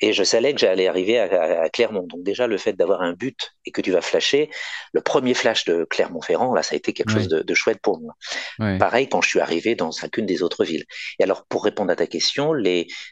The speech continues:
Speaker 1: euh, Toulouse, euh, onze, euh, bah déjà, je, j'avais mis un sacré bout de temps pour savoir où il était, réussir à le localiser, et cetera. J'ai téléphoné, euh, j'ai eu la,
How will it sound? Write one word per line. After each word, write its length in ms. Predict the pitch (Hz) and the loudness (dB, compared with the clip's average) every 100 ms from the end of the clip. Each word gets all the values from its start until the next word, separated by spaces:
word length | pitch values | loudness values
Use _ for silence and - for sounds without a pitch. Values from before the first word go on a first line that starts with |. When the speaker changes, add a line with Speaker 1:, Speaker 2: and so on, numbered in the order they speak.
| - | 0
Speaker 1:
euh, 400 | 90 85 - 110 - - _ - - - - | 2 2 0 -2 -6 -14 _ -20 -20 -14 -4
Toulouse, 440 | 151 127 120 98 | -2 0 0 2
euh, 220 | 95 85 82 - | 2 2 0 0
onze, 400 | 147 185 - 76 - - - - - | 0 2 -2 -4 -12 -20 -20 -6 0
euh, 560 | 90 85 80 78 80 - - - | 2 2 2 0 -2 -4 -8 -4
bah 80 | 82 | -2
déjà, 240 | 98 123 | 2 2
je, 160 | 110 87 - _ - _ | 2 0 -4 _ -20 _
j'avais 280 | - 92 98 | -2 0 2
mis 140 | 117 | 2
un 60 | 95 | 2
sacré 300 | 120 - 104 | 0 2 0
bout 160 | 92 98 | 0 -2
de 60 | _ - | _ -4
temps 120 | 131 | -2
pour 160 | 90 - | -2 0
savoir 320 | 98 113 95 | 2 2 2
où 80 | 85 | 0
il 140 | 82 | 0
était, 260 | 85 120 113 | 0 0 2
réussir 380 | 87 80 104 | 2 2 2
à 40 | 87 | 2
le 60 | |
localiser, 520 | 85 80 90 87 95 87 | 0 0 -2 0 -2 -2
et 40 | |
cetera. 460 | - 80 85 131 160 - - - - - | -2 -2 0 0 -2 -8 -8 -8 -10 -4
J'ai 200 | - 95 | -2 0
téléphoné, 760 | 101 98 - 92 113 143 147 | 2 2 2 2 2 4 4
euh, 220 | 139 101 90 | 4 2 2
j'ai 200 | 98 92 | 2 2
eu 140 | 101 | 2
la, 240 | 82 78 | 2 0